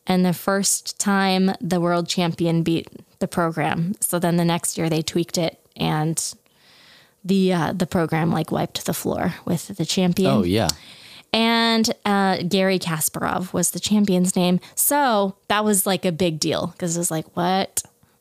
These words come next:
Speaker 1: A computer can be smarter than a person?"
Speaker 2: Yeah.
Speaker 1: No, that's not a thing. <clears throat> Um, and I was like, "Maybe he should have just tried the, the Queen's Gambit."
Speaker 2: I can't
Speaker 1: And
Speaker 2: believe, I cannot <laughs>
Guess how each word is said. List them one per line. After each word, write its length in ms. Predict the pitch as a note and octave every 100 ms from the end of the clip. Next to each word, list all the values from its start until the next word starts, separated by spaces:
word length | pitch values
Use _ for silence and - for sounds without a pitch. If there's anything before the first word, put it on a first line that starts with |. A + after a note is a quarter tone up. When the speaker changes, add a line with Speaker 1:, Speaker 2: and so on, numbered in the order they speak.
| -
Speaker 1:
A 80 | F3
computer 500 | - F3+ - E3 F#3
can 200 | - F#3
be 100 | F3
smarter 520 | E3 - E3 F3 F3+
than 160 | F3+ F#3
a 60 | D#3+
person?" 680 | F#3 G3 - F4 G4 G4+ G4 - _ _ _ _ _ -
Speaker 2:
Yeah. 280 | F#3 F3+
Speaker 1:
No, 260 | E3 C#3+ D3+ - -
that's 360 | A#3 A3 - -
not 280 | - - -
a 60 | -
thing. 500 | - G3+ A#3+ C4+ D4 - - -
<clears throat> 100 | C3 A#2+ G2 -
Um, 440 | G3+ G#3 G#3 G#3 -
and 160 | F#3 F#3+
I 100 | G#3+
was 160 | A3
like, 180 | G3+ F#3+
"Maybe 260 | G#3 B3 E4
he 100 | E4
should 220 | - D#4
have 80 | D4+
just 240 | D#4 -
tried 220 | - C#4+
the, 80 | C#4+ - _ -
the 80 |
Queen's 420 | B3 C#4+ D4 D4+ -
Gambit." 440 | - F#4 C4+ - - _ _ - - _ _ _ _ _ _ _
Speaker 2:
I 40 | G#3
can't 200 | A3 A#3
Speaker 1:
And 200 | A#3 A3+
Speaker 2:
believe, 140 | A3 C3+
I 80 |
cannot 380 | A#2+ C#3 C3+
<laughs> 60 | C#3+